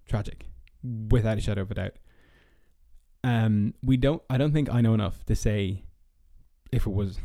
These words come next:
the actions taken were right or wrong. What I do know is that someone was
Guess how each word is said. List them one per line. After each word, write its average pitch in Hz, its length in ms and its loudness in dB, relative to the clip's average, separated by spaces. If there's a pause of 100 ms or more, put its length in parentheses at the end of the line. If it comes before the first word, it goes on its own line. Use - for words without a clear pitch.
(140)
the 131 80 0
actions 107 280 0
taken 101 200 -2
were 95 100 -2
right 110 260 0
or 110 60 -4
wrong. 131 300 0 (340)
What 123 120 4
I 113 60 2
do 139 200 4
know 131 320 4 (360)
is 120 220 0
that 104 320 0 (440)
someone 135 460 4 (320)
was 113 320 0